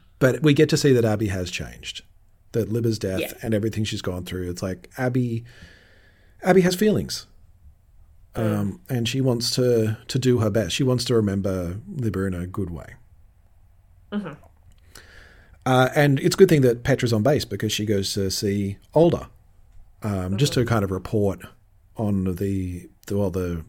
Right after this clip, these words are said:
Speaker 1: the massacre that we saw
Speaker 2: The
Speaker 1: in the cold
Speaker 2: massacre,
Speaker 1: open.
Speaker 2: yeah.
Speaker 1: Yeah. Um, and,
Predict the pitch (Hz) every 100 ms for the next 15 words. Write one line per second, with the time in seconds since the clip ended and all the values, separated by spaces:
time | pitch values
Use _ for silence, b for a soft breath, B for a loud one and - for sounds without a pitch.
0 | - 110 101 104 131 101 92 85 98 107
1 | 95 90 - - 104 98 101 104 85 170
2 | 151 147 139 101 90 87 B B B B
3 | B _ 113 101 95 90 - - _ _
4 | _ _ _ _ _ _ 139 123 120 117
5 | 117